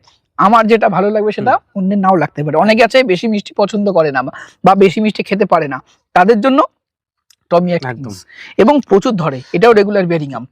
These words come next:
Speaker 2: আর
Speaker 1: খোসাটা পাতলা
Speaker 2: কালারটা
Speaker 1: একদম।
Speaker 2: তো অসাধারণ।
Speaker 1: খোসা একদম পাতলা।
Speaker 2: কালার তো অসাধারণ।
Speaker 1: হুম,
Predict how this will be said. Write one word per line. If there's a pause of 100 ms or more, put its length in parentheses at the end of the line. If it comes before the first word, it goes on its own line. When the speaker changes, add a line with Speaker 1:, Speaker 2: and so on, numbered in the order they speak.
Speaker 2:
আর (140)
Speaker 1:
খোসাটা
পাতলা
Speaker 2:
কালারটা
Speaker 1:
একদম। (280)
Speaker 2:
তো
অসাধারণ। (460)
Speaker 1:
খোসা
একদম
পাতলা। (920)
Speaker 2:
কালার
তো
অসাধারণ। (160)
Speaker 1:
হুম,